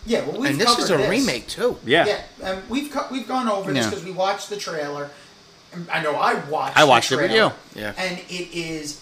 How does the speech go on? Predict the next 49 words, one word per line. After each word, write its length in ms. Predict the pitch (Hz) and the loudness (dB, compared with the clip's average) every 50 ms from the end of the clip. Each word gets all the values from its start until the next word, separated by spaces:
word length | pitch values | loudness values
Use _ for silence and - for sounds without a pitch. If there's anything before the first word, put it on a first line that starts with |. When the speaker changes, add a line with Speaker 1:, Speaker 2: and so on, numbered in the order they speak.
| - | -6
Speaker 1:
absolutely 1120 | - 151 151 160 160 156 - - - 170 151 143 151 147 143 139 143 - 143 143 143 135 131 | -4 -2 -2 -2 -4 -6 -8 -8 -8 -8 -6 -6 -4 -6 -6 -6 -8 -10 -8 -6 -6 -6 -6
worth 580 | 123 117 120 127 131 131 127 127 123 - - | -8 -10 -10 -8 -8 -6 -6 -8 -10 -12 -12
it 220 | 123 117 117 - - - | -10 -10 -10 -12 -12 -10
Speaker 3:
Yes. 240 | 113 92 78 - - 165 160 131 - | -10 -8 -8 -8 -8 -10 -10 -10 -10
Speaker 1:
because 480 | - - - 165 165 160 156 147 143 - - | -12 -10 -8 -6 -6 -6 -6 -8 -8 -6 -4
of 420 | 156 151 139 139 139 139 139 - | -2 -2 -2 -2 -4 -4 -6 -8
the 80 | 160 147 | -10 -10
fact 380 | - - 147 143 143 139 - | -10 -8 -6 -6 -6 -6 -8
that 80 | - - | -8 -8
it's 220 | 147 147 - - | -8 -8 -8 -10
not 280 | 165 160 156 156 151 - | -8 -6 -6 -6 -8 -8
the 60 | 156 147 - - | -12 -16 -12 -10
Eddie 220 | 151 147 147 143 143 | -8 -8 -8 -8 -8
Murphy 420 | 139 139 139 143 139 139 - 160 139 139 | -8 -8 -8 -8 -10 -12 -16 -16 -16 -14
tone. 420 | - - 156 151 151 151 147 139 143 | -14 -12 -12 -12 -12 -12 -14 -14 -10
Speaker 3:
Mm-hmm. 300 | - 131 123 127 127 127 | -8 -6 -4 -4 -4 -4
Speaker 1:
They 260 | 131 156 151 147 - - - - | -6 -6 -8 -8 -10 -10 -12 -12
amped 360 | - 151 151 156 156 - 165 | -12 -10 -10 -10 -12 -12 -12
it 160 | 156 151 - - 139 | -12 -12 -10 -10 -8
up 340 | 143 143 139 139 - - - | -8 -6 -6 -8 -8 -12 -12
and 280 | 147 143 139 135 131 - | -12 -10 -10 -10 -10 -10
gave 260 | 143 147 143 147 143 | -10 -10 -8 -6 -6
it 200 | 151 147 147 160 | -6 -8 -8 -8
more 180 | 147 143 143 139 | -8 -6 -6 -6
of 80 | 139 | -6
the 80 | - 131 | -8 -10
serious 680 | - - 143 147 143 143 139 139 143 147 143 - - | -10 -8 -6 -6 -6 -6 -6 -6 -6 -6 -8 -8 -8
tone. 440 | 147 139 139 143 156 160 165 175 147 | -8 -8 -8 -6 -8 -8 -8 -6 -4
Speaker 3:
Right. 160 | 120 107 - | -2 -2 -2
Speaker 2:
They 40 | 156 | -2
gave 140 | 160 156 147 | -4 -6 -6
it 60 | 151 | -6
more 260 | 151 151 147 147 143 | -6 -4 -4 -4 -4
of 80 | 139 131 | -4 -4
the, 100 | 151 151 - 135 120 - - 151 | -6 -8 -10 -12 -18 -18 -16 -14
more 220 | 151 147 147 143 | -10 -10 -8 -8
like 260 | 143 143 143 - - | -8 -8 -10 -10 -10
even 340 | 147 143 131 131 143 139 135 | -10 -10 -8 -8 -8 -6 -4
the 60 | 139 131 | -4 -4
ride. 440 | 131 147 156 143 123 - - - - - | -2 -2 -2 -2 -4 -6 -8 -12 -6 0
Speaker 3:
Yeah. 280 | 135 123 107 101 95 - - 107 110 | 2 2 4 2 0 -2 -8 -12 -10
Speaker 1:
Yeah. 60 | - - | -8 -6
And 120 | - - - | -6 -2 0
Speaker 2:
Really 300 | 165 185 170 127 120 117 | 2 2 2 2 0 -4
the 80 | 113 | -6
ride. 380 | 113 110 113 113 110 104 101 - | -8 -8 -8 -8 -8 -8 -8 -8
Speaker 1:
And 200 | 180 180 170 160 143 | -8 -8 -8 -6 -4
that's 400 | 170 160 165 165 165 - - - | -2 -2 -2 -4 -6 -8 -8 -8
where 460 | 170 160 160 147 143 147 143 143 143 | -8 -6 -4 -4 -2 -2 -2 -4 -4